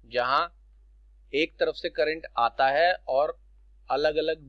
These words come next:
दो तरफ चला जाता है, यानी ये पॉइंट जहाँ पर एक से ज़्यादा तरफ से करंट आ रहा है या जा रहा है,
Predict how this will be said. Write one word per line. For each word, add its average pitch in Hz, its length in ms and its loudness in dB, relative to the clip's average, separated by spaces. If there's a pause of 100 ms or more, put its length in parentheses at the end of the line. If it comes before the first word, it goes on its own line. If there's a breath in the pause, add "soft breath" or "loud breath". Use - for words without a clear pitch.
दो 147 180 -4
तरफ 143 320 -4
चला 110 220 -2
जाता 107 300 -8
है, 101 60 -14 (1080)
यानी 127 180 -8
ये 160 240 -6
पॉइंट 156 420 -6 (760)
जहाँ 123 280 0
पर 170 220 -2 (380)
एक 151 240 -8
से 185 260 -8
ज़्यादा 135 360 4 (180)
तरफ 135 220 -4
से - 180 -8
करंट 143 320 -4 (120)
आ 120 180 2
रहा 131 200 2
है 143 140 -2
या 156 120 -2
जा 113 220 0
रहा 104 120 -4
है, 87 120 -16